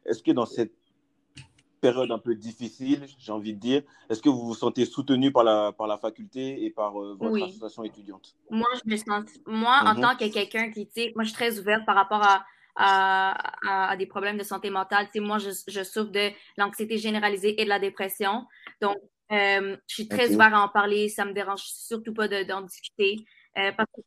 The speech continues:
Speaker 2: c'est, c'est quelque chose qui est très
Speaker 1: Mhm.
Speaker 2: tabou. Donc, c'est, c'est comme, il faut qu'on en parle, il faut qu'on,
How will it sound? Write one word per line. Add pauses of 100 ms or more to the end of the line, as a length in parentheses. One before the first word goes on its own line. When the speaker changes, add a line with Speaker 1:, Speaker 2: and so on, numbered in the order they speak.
(100)
Speaker 2:
c'est,
c'est
quelque
chose
qui
est
très
Speaker 1:
Mhm.
Speaker 2:
tabou. (340)
Donc, (100)
c'est,
c'est
comme, (100)
il
faut
qu'on
en
parle,
il
faut
qu'on,